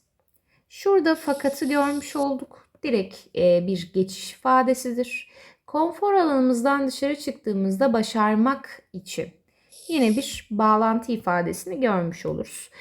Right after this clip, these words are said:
Ama, e, B seçeneğinde herhangi bir bağlantı veya geçiş ifadesine yer verilmediği için doğru cevabımız B seçeneği olur.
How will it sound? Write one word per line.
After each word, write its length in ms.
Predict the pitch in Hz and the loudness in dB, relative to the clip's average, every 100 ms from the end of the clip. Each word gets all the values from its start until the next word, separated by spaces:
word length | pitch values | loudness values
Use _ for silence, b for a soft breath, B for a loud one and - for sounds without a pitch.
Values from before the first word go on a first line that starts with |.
| B B B | B B B
Ama, 360 | 262 302 311 - | 0 2 2 0
e, 380 | 208 196 190 185 185 | 2 6 6 6 4
B 160 | 277 | 2
seçeneğinde 640 | 320 320 - 302 277 269 269 | 2 -6 -6 -4 -2 -2 -2
herhangi 640 | 240 247 240 285 285 254 | 0 0 0 -6 -4 -2
bir 320 | 214 214 - b b b | -2 -4 -10 b b b
bağlantı 580 | 202 220 220 233 254 - | -2 2 4 2 0 0
veya 240 | 269 202 | 0 2
geçiş 340 | 185 214 220 - | 2 0 -6 -12
ifadesine 640 | - 220 180 180 - 175 | -4 -2 -2 -4 -4 -4
yer 280 | 185 214 208 | 0 0 4
verilmediği 520 | 240 202 165 160 156 | 4 2 -2 -6 -10
için 280 | - 269 285 b b - | -10 -12 -12 b b -4
doğru 260 | - 202 | 0 2
cevabımız 840 | 175 180 165 165 170 202 269 - - - - - - - | 2 0 0 0 0 -2 -2 -8 -14 -20 -20 -20 -20 -8
B 160 | 196 180 | -2 -2
seçeneği 500 | - 160 170 165 165 | -2 -8 -6 -6 -8
olur. 440 | 165 - - - | -10 -12 -16 -16